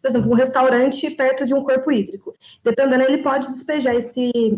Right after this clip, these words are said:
esse esgoto gerado no pró-, próprio corpo, se for comprovado que esse corpo hídri-, hídrico consegue depurar, né, autodepurar esse esgoto. Mas aí eu fiquei pensando no, em cima do que você falou, talvez isso também não seja nem adequado, porque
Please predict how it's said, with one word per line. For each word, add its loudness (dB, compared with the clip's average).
esse -2
esgoto 0
gerado 0
no 0
pró-, -8
próprio -4
corpo, -2
se -2
for -2
comprovado 0
que -8
esse -2
corpo -2
hídri-, -4
hídrico -4
consegue -2
depurar, 0
né, 0
autodepurar 0
esse 0
esgoto. -6
Mas 0
aí 2
eu 4
fiquei 2
pensando 2
no, 4
em 2
cima -2
do 0
que -8
você -2
falou, -2
talvez -4
isso -10
também 0
não -2
seja -2
nem 0
adequado, -2
porque -4